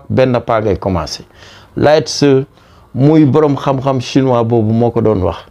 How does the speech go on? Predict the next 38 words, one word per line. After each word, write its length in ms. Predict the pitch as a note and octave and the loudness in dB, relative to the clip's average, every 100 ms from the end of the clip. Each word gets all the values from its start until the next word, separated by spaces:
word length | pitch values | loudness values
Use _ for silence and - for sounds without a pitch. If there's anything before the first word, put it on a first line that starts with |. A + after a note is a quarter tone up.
| _ | _
Tey 200 | D#3 D#3+ | 0 2
boo 220 | C#3 D3+ D#3 | 2 2 2
doon 260 | D#3 C#3 | 2 2
dem 180 | C3+ C3 | 0 0
fii 200 | A#2+ C3+ | 2 0
ba 140 | B2+ C3+ | 2 0
Koulikoro, 640 | - B2+ B2 - A2+ D#2+ - - - - _ | 0 0 0 0 -2 -4 -10 -20 -20 -20 _
jéego 380 | A#2 E3+ F#3 D#3+ | 4 4 4 4
bi 140 | C#3+ | 4
ngay 180 | E3 E3+ | 4 4
jëkk 180 | C#3+ D3+ | 2 2
a 40 | B2 | 0
jéego, 360 | G2+ B2 G2+ F#2+ - _ G2+ | 2 0 0 -6 -12 _ 0
jéego 340 | B2 D#3 D3 | 2 4 2
boobu 280 | B2+ B2+ A#2 | 2 0 0
mooy 220 | A#2 A#2+ | 0 2
li 160 | A#2+ C3 | 2 0
ci 100 | - | -2
am 140 | C#3 A2 | -4 -2
solo, 240 | B2 A2 | -2 -2
parce 200 | - B2 | -4 -4
que 100 | C#3 | 2
boo 200 | B2 C#3+ | 2 2
xësee 340 | - A#2+ B2+ | 0 -2 0
ba 120 | A2 A#2 | 2 2
jéego, 400 | G2+ A#2+ G2+ G2+ - _ _ - | 2 2 2 -4 -6 _ _ -4
tegaat 300 | C#3+ C#3+ B2 | 0 2 2
beneen, 300 | A2+ B2 A#2 G2+ | 0 0 0 -2
tegaat 320 | C3+ C3 A2+ | 0 0 0
beneen, 320 | A2+ G#2+ G#2+ - _ - | 0 -2 -6 -10 _ -4
yaa 160 | A#2 | 0
ngi 120 | B2 A#2 | 0 0
tegu 260 | C#3+ C3+ | 2 2
ci 120 | A2 B2 | 2 2
yoon 160 | A#2 | 2
boo 120 | A2 G#2 | 0 -4
xam 180 | A2 | -4
ne 100 | A2 | -2